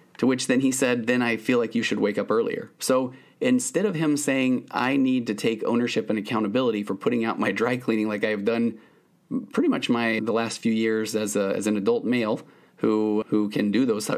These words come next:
sort of things and has seen it work with success," he now was going deep with, "I need you to wake up early every week to double check and see that I haven't forgotten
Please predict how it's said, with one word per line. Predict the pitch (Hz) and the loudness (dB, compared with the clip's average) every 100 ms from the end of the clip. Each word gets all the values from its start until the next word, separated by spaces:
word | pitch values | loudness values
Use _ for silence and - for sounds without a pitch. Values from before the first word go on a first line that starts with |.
| - | -2
sort | 110 | -2
of | 101 | 0
things | 101 101 120 | 0 0 0
and | 92 | 0
has | 107 101 | -2 0
seen | 120 | 0
it | 113 | 0
work | 107 110 | 0 0
with | 104 | -2
success," | - 92 - 160 127 - - - - - _ | -2 -2 0 0 -2 -6 -12 -20 -20 -20 _
he | - 131 | 0 2
now | 131 131 120 113 | 4 2 -2 0
was | 113 104 - | 0 0 -4
going | 113 113 113 104 | 0 2 2 2
deep | 117 117 | 0 0
with, | 107 107 110 - _ _ _ - | 0 0 -2 -14 _ _ _ -2
"I | 117 | 2
need | 117 262 277 | 4 2 2
you | 120 117 | 0 0
to | 104 | 0
wake | 104 110 113 | 0 2 2
up | 110 104 | -2 -2
early | 110 120 120 101 92 - | 0 0 0 0 -2 -4
every | 110 110 107 | -2 0 0
week | 104 120 104 - - | 2 0 0 -6 -6
to | 95 | -2
double | 104 104 | 0 0
check | 104 120 110 | -2 -2 -2
and | 101 | -2
see | 101 120 107 | 0 0 0
that | 104 | -2
I | - 107 | -4 -2
haven't | 117 107 - | -2 -2 -2
forgotten | 107 98 123 - 104 101 | -2 -2 -2 -2 -2 -2